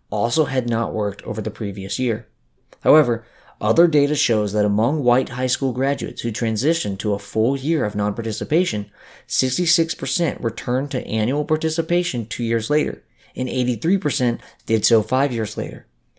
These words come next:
Among white high school graduates who started the survey as full-year non-participants, fifty-four percent had annual participation after two years, and seventy-six percent did so after five years. Thus,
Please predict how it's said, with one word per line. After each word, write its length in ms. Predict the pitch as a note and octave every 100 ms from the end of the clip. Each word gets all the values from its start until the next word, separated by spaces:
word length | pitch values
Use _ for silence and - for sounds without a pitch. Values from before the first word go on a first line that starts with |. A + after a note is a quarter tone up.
| _ _ - -
Among 420 | A2+ A#2 A#2+ E3
white 280 | C#3+ C3+ D3
high 180 | - C#3
school 240 | C3+ D3
graduates 500 | C3 C3+ C#3 A#2+ G2
who 80 | G#2+
started 380 | G#2+ - A2 C3
the 100 | C#3+
survey 540 | - E3 E3 A#2 G2+ - - -
as 200 | G#2+ -
full-year 480 | - A2+ B2+ C#3 C#3+
non-participants, 960 | C#3 D3+ C#3+ F#3+ F#3 - A#2 G#2 - - _ _ _ -
fifty-four 440 | C3 E3 D#3+ E3
percent 420 | D#3+ D3 F3 C#3
had 180 | A#2 A2
annual 360 | - A2 C3 D#3
participation 840 | D#3 D3+ D3+ - - D#3+ D#3 A2+
after 280 | - G#2+ -
two 240 | A2+ B2+
years, 440 | D3+ D3+ A2 G2+ -
and 160 | E3+ A#2
seventy-six 560 | B2+ A#2 A#2 - F#3
percent 380 | - - B2 A2+
did 180 | A#2 A2
so 180 | - A2+
after 280 | G#2+ - G#2
five 300 | C#3 C#3 A#2
years. 340 | G2+ - - _ _ - _
Thus, 320 | - B2+ -